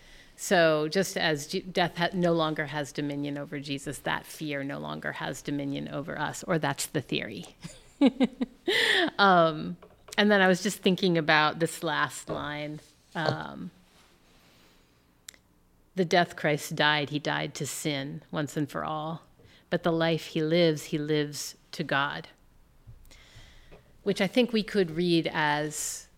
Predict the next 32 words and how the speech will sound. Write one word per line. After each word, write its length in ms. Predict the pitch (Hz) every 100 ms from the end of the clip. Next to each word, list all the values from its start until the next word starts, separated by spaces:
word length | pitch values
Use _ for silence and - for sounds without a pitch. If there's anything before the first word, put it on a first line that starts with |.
| _
"The 100 | -
life 280 | 175 165 160
he 180 | - 156
lives, 400 | 143 147 147 -
he 120 | 170
lives 420 | 156 151 143 - -
to 180 | - 156
collective 520 | - 156 143 - 143
liberation," 680 | 160 - 147 160 - 175 170 - _ _ _ _ -
right? 340 | 160 151 151 - - -
Like, 180 | 170 151
the 80 | 180
whole 380 | - - 185 165
life 600 | 143 139 - - - - - _ _ _ _ _ _
is 180 | 190 156
oriented 680 | 165 151 143 147 147 165 156
toward 220 | 165 147
the 80 | 151
liberation 600 | 147 143 147 143 - 156
of 100 | 151
all 160 | 143
beings. 640 | 151 151 151 180 165 - - _ _ _ _ _ _ _ _ _ _ _
And 140 | - 156
maybe 240 | 151 147
that's 220 | 143 147
the 80 | -
place 340 | - - - -
where 120 | 165
we 120 | 160
can 300 | - 170 160 - - - - - -
leave 220 | - 156
it. 160 | 151 -